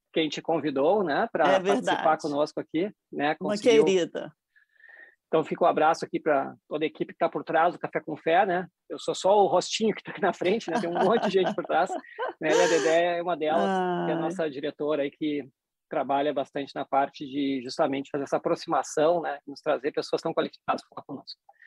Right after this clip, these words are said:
Speaker 2: Nossa,
Speaker 1: Mas
Speaker 2: ela é maravilhosa. Um grande abraço, um grande beijo.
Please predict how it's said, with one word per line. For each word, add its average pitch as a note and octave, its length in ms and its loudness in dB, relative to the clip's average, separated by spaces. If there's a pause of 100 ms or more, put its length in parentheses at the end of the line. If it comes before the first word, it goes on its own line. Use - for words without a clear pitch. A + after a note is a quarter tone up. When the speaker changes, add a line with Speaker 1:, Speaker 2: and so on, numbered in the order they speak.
(160)
Speaker 2:
Nossa, G3+ 460 4
Speaker 1:
Mas G#3+ 180 8
Speaker 2:
ela A#3 80 0
é F#3+ 280 -2
maravilhosa. F#3+ 920 -4
Um F3+ 120 -10
grande G3 340 2
abraço, F3+ 440 0
um F3+ 60 -4
grande F#3 340 -4
beijo. F3 720 -2